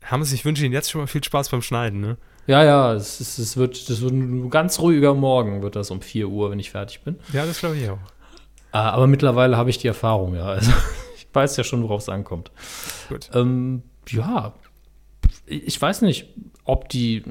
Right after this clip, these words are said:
Speaker 2: also v-, vielleicht ist der Fehler der, äh, der Heute-Show auch, dass sie zu sehr Comedy und zu wenig Kabarett ist. Denn eine Comedy-Show, die als Thema nur die Politik hat,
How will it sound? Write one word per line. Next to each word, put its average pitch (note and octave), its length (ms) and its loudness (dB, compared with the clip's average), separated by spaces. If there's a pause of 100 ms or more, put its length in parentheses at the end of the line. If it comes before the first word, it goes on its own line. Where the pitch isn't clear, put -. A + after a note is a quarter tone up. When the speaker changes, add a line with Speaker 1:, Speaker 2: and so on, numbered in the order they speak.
(200)
Speaker 2:
also C3+ 200 -2
v-, - 180 -10
vielleicht D3 400 -2
ist C#3 160 -4
der A2+ 60 0
Fehler C#3+ 440 2
der, G2+ 600 -6
äh, G#2 40 -10
der G#2+ 160 -6
Heute-Show G#2 420 -4
auch, G2 160 -4
dass G#2 200 -6
sie G#2+ 140 -12
zu C3 260 -4
sehr G#2+ 220 -2
Comedy G#2+ 440 0
und G2 80 -4
zu G#2 220 -8
wenig G2 260 -6
Kabarett F#2+ 440 -8
ist. - 220 -14 (440)
Denn G#2 340 -2
eine A2+ 140 -2
Comedy-Show, B2+ 640 0
die A#2+ 120 -2
als - 200 -8
Thema A#2+ 280 2
nur B2+ 200 6
die C3+ 100 0
Politik B2+ 480 -2
hat, F2+ 220 -6